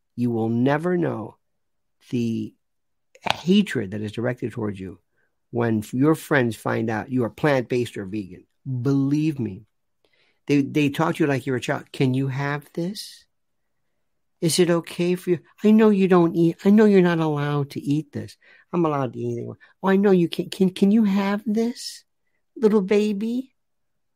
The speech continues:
Little baby, can you have this?" This is the way they talk to you.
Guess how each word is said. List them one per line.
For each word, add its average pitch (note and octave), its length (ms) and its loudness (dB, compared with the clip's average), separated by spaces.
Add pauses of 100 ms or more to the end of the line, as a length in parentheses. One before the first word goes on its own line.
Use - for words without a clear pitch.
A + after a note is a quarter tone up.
(160)
Little A3+ 200 2
baby, G#3+ 480 2
can G#3 180 0
you G#3+ 140 4
have G#3+ 240 -2
this?" A#3+ 160 -6
This A#3+ 140 0
is G3 60 -4
the A3 80 -2
way G3 120 -2
they F3+ 140 -4
talk G3 260 -10
to - 100 -20
you. - 60 -20